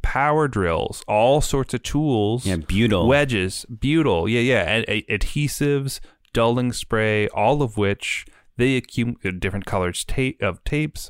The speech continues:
Speaker 1: all that stuff is the stuff that you need tiny incremental things of. So it, you know, they get maybe a kit fee if they spend a, uh, use a bunch of butyl or something like that. But for the most part, they're just kind of inheriting it off of other bigger shoots.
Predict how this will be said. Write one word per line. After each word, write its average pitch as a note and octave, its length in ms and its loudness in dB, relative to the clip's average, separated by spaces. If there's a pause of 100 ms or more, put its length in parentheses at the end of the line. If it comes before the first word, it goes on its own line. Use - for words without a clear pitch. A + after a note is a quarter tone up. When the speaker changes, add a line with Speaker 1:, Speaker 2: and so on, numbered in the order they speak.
Speaker 1:
all A#2+ 160 2
that C#3+ 200 0
stuff - 400 -4
is G#2 180 -4
the - 320 -4
stuff - 220 -2
that A2+ 100 -6
you G#2+ 160 -2
need A2+ 420 -2 (560)
tiny C#3+ 460 -2
incremental A2+ 540 0
things D3 320 0
of. E2+ 420 -2
So G#2+ 220 -2 (160)
it, A2+ 200 -4
you A#2 200 -2
know, E2+ 240 -4
they B2 100 2
get B2+ 160 -4
maybe F#2+ 240 -4
a D2+ 60 -4
kit - 320 -6
fee F#2 180 -6
if E2+ 120 -6
they - 100 -6
spend G2 280 -6
a, - 60 -6 (180)
uh, F#2+ 200 0
use A2 200 -2
a F#2+ 60 -2
bunch G#2 300 -2
of F2+ 120 -4
butyl G#2 320 2
or D#2+ 120 -4
something D#2+ 320 -10
like D#2 180 -12
that. D#2+ 240 -4
But G#2 140 -4
for - 80 -6
the A#2 80 -2
most D#3+ 200 -2
part, A#2+ 140 0
they're G#2+ 80 0
just - 220 -10
kind A3+ 160 -2
of A3+ 60 0
inheriting G#2+ 680 0
it E2+ 120 0
off E2+ 360 -2
of F2 320 -2
other F#2 260 -2
bigger F2 300 -4
shoots. - 680 -4